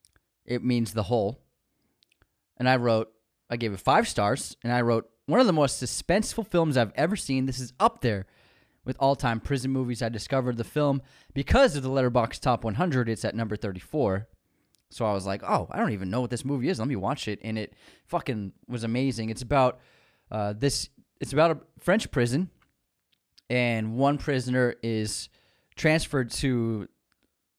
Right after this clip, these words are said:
the cell of four other inmates, uh, because his current cell is under construction. And he discovers that those four men were, have been planning an escape,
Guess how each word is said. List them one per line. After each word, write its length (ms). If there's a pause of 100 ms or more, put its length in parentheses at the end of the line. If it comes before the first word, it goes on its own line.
(320)
the 120
cell 480
of 200
four 340
other 220
inmates, 640 (480)
uh, 120
because 360
his 200
current 280
cell 160
is 80
under 180
construction. 720 (720)
And 140
he 80
discovers 540
that 180
those 240
four 380
men 340
were, 180 (160)
have 160
been 140
planning 800
an 100
escape, 560